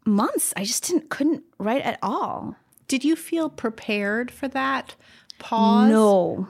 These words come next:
Speaker 2: No.
Speaker 1: No. And in fact, I was on maternity leave and I was, like, trying to write and the, nothing could come. And I was talking to Myung-Mi Kim and I was like, "I can't write.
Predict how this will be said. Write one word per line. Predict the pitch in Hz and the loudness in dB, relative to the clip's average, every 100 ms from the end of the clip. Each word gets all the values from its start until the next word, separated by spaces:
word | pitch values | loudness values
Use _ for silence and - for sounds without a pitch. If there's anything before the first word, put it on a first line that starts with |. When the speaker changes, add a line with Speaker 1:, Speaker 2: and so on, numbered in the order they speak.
| - | -6
Speaker 2:
No. | 165 - - _ _ _ - | -6 -6 -14 _ _ _ -6
Speaker 1:
No. | 214 208 196 196 | -2 0 0 0
And | 240 | 0
in | 233 | -2
fact, | - 247 233 220 202 - - _ _ _ _ - | -4 -6 -2 -2 -4 -12 -20 _ _ _ _ -12
I | - 339 | -8 -4
was | 392 359 | -4 -2
on | 302 | 0
maternity | 254 - - 285 311 339 277 | 0 -4 -4 0 2 2 0
leave | 214 190 160 156 151 220 | -2 -6 -6 -6 -8 -6
and | 220 | -2
I | 226 | 0
was, | 226 226 | -2 -2
like, | 214 - - - | -6 -6 -18 -12
trying | - 254 247 247 | -6 -4 -2 -2
to | 240 | -2
write | 202 208 185 - | -6 -4 -4 -4
and | 208 208 | -4 -4
the, | 202 208 - _ - | -4 -8 -16 _ -2
nothing | 233 233 269 214 196 185 - - - - | 0 0 0 -2 0 -4 -8 -20 -20 -14
could | - 208 | -8 -6
come. | - 233 226 220 214 214 - | -4 -2 0 0 0 -2 -6
And | 196 196 190 190 - _ _ | -6 -4 -4 -4 -8 _ _
I | 233 | -8
was | 233 - | -6 -6
talking | 254 - 285 | -6 -2 0
to | 262 | 0
Myung-Mi | 220 202 214 202 | -2 0 -2 -4
Kim | - 220 196 180 175 | -6 -6 -4 -4 -6
and | 190 | -6
I | |
was | 190 190 | -6 -8
like, | 180 | -12
"I | |
can't | 180 - 214 208 - | -12 -8 -6 -8 -8
write. | 190 180 185 | -8 -6 -8